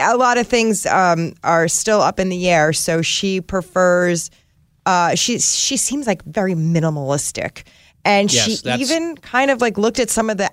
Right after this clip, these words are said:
Speaker 1: actual decor that stays up all year round. And she said, "Let's just take some of this stuff off." And, you know, just, she's, less is more, she says. I disagree. I think that, um, what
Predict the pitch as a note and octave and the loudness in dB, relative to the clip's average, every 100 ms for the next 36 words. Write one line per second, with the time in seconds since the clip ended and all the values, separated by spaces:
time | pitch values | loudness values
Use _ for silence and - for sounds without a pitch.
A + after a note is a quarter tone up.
0 | - A3+ - B3 A3 F#3+ - A3 B3 A3+ | -2 -2 -2 -2 -2 -2 -2 2 2 2
1 | E3+ - A3 G#3+ G#3 G3+ F#3 F#3+ F#3+ F3+ | 0 0 0 2 0 2 2 2 0 0
2 | D3+ F3+ F#3 G#2 G2+ - G3+ B3 A3 A#3+ | 0 0 0 -2 -4 -4 -4 -4 -4 -6
3 | A3+ E4 A#4+ - - - G#4+ - - C#4 | -4 -4 -6 -12 -12 -10 -8 -8 -8 -10
4 | - - G#3+ F#3 F3 - - D#3+ A#2+ - | -8 -6 -4 -2 -2 -4 -4 -2 -2 -4
5 | - C#3+ - C3 B2+ C#3 C3 _ _ _ | -4 -2 -2 -4 -6 -8 -10 _ _ _
6 | G#3+ G3 D#3+ D#3+ F#3 - - - - _ | -4 0 0 -2 -4 -6 -8 -12 -16 _
7 | _ _ _ _ - - E4 D#4+ - - | _ _ _ _ -4 -2 0 0 -2 -6
8 | _ _ G3+ G#3+ C4+ - B3 F#3 F#3+ C#3+ | _ _ -2 0 2 0 -2 -2 -2 -2
9 | - D3 D#3 C#3+ C3 F#2 - G3+ A3 G#3 | -2 -4 -6 -4 -2 -2 0 0 0 0
10 | G#3 G#3+ E3+ F3+ B2 F#2+ - F3 E3+ G3+ | 0 0 -2 -2 -2 -4 -2 -2 0 -4
11 | F#3 F#3+ E3+ D#3+ - D#3 D3 D3+ C#3+ D3 | -2 0 0 0 -2 0 0 -2 -6 -12
12 | _ _ _ _ _ _ _ _ _ _ | _ _ _ _ _ _ _ _ _ _
13 | _ - - F3+ F#3+ | _ -20 -10 -4 -2